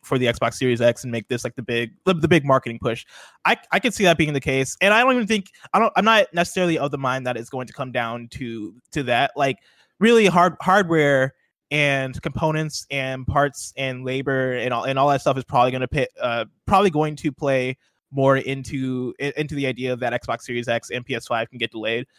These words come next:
rather than, uh, purely w-, work on the software. Um, but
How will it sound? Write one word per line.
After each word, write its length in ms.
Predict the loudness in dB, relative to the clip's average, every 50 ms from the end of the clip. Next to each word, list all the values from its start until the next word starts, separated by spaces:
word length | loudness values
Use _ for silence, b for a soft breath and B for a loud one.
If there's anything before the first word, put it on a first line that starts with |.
| _ _ -2
rather 280 | 0 2 2 2 0 0
than, 400 | 0 -2 -4 -6 -10 -14 -10 -4
uh, 360 | -2 0 2 2 2 0 -2 -4 -8 _ _ _ _ _
purely 540 | -2 0 2 4 4 4 2 2 0 0 -2
w-, 100 | -2 -4 -6 _ _ _ _ _ _ _ _ _ -20 -10 -4
work 240 | 0 0 0 2 0
on 120 | -2 -4
the 60 | -4
software. 540 | -4 -4 -2 -4 -2 -2 0 0 2 0 0 b b b b b _ -2
Um, 640 | 2 4 4 4 4 4 2 0 -4 -10 -12 -14 -14 _ _ _ _ _ 0
but 380 | 2 4 4 4 2 0 -2